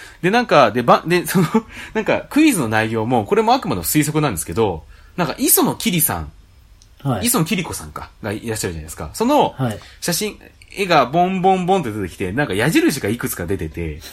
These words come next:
Speaker 2: <laughs>
Speaker 1: で、多分これは、磯野キリ、磯野キリコ、磯野キリ、磯野キリコの、多分、<laughs> あ、あの人何回も解明してるから、で、今は何でしょうみたいな風に、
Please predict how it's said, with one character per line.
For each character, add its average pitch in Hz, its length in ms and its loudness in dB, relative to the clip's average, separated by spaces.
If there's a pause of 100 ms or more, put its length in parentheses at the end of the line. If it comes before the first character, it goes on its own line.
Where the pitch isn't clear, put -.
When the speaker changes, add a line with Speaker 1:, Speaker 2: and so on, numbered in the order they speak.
(300)
Speaker 2:
<laughs> - 420 -12
Speaker 1:
で、 131 80 -2
多 311 160 2
分 269 180 2
こ 135 120 0
れ 135 80 4
は、 135 400 4 (600)
磯 311 260 2
野 131 120 0
キ 185 160 0
リ、 92 180 -4 (380)
磯 277 180 2
野 120 140 0
キ 175 120 0
リ 127 120 0
コ、 - 200 -10 (320)
磯 240 220 2
野 117 140 0
キ - 160 -2
リ、 82 140 -6 (360)
磯 240 180 4
野 147 100 2
キ - 140 0
リ 117 120 -4
コ - 200 -8 (120)
の、 165 300 4 (120)
多 220 120 6
分、 151 100 4 (340)
<laughs> - 320 -10
あ、 226 180 6
あ 220 40 -2
の 277 100 4
人 269 100 -2
何 202 220 4
回 339 120 4
も 175 100 4
解 139 180 4
明 139 80 4
し - 80 -4
て 147 60 -2
る 113 80 0
か 101 80 0
ら、 92 240 0
で、 151 160 4
今 311 220 4
は 139 120 4
何 151 220 4
で 123 80 0
し - 80 -2
ょ 135 40 2
う 117 40 0
み 107 80 -2
た 92 80 -6
い - 20 -4
な 92 60 -6
風 113 160 -4
に、 92 280 -4